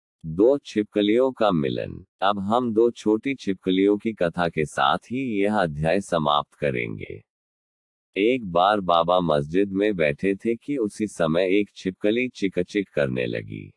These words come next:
कौतूहलवश एक भक्त ने बाबा से पूछा कि छिपकली के चिकचिकाने का क्या कोई विशेष अर्थ है? यह शुभ है या अशुभ?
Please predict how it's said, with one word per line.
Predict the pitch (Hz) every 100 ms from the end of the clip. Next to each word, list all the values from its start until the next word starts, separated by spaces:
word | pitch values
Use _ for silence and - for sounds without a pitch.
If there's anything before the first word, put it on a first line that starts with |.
| _ _ _ _ _ _ _ _ _
कौतूहलवश | 107 117 131 131 127 120 117 120 -
एक | 104 104 78
भक्त | 78 87 - 87
ने | 85
बाबा | 71 65 65 78
से | 82 85 82
पूछा | 95 107 - 262
कि | 247 -
छिपकली | - 101 101 113 123 127
के | 113
चिकचिकाने | 107 - 85 82 - 82 80 98 127
का | 139
क्या | 135 - 92
कोई | 85 98 117 139
विशेष | 98 - 87 85 -
अर्थ | 64 60 _
है? | 58 50 50 _ _ _ _ _ _ _ _ _
यह | 80 90 131 139
शुभ | - 104 95
है | 98 123
या | 127 90 95
अशुभ? | 104 156 - - -